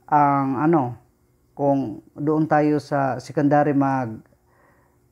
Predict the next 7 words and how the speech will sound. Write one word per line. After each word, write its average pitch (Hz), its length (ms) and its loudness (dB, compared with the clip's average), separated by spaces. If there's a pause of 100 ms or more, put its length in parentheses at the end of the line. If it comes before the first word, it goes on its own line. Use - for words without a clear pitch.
(400)
magbase 147 560 2
sa 131 240 -8
ating, 131 480 -6
ano, 135 320 -2
number 135 320 0
of 117 160 -10
turns. 151 640 0